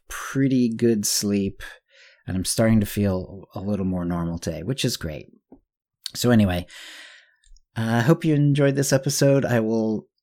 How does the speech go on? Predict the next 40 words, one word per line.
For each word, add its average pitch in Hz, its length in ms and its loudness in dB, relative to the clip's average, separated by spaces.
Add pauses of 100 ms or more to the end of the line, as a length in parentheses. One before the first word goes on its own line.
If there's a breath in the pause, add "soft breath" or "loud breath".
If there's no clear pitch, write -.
I, - 520 -12 (120)
<laughs> - 480 -8
I - 140 -8
will 113 140 2
do 110 120 0
everything 139 280 2
in 131 60 4
my 117 120 4
power 104 380 0
to 101 120 -4
get 95 240 -2
back 98 280 -4
to 92 540 -2
the, 92 260 -8
the 104 120 -4
writing. 92 520 -2 (600 loud breath)
And 104 140 -2
I 101 60 0
do 113 180 2
expect - 400 0
it 90 200 -8
to 95 120 -4
actually, 85 480 -8 (140)
uh, 87 180 -8
work 95 380 -6
this 87 120 -4
time, 87 160 -2
'cause 95 140 0
I 120 60 2
don't 135 140 4
have 127 100 4
anything 110 320 4
weird 98 420 -2
scheduled 87 560 -6
this 87 180 -8
week 90 220 -6
or 87 60 -6
anything 87 280 -6
like 87 260 -12
that. 78 260 -12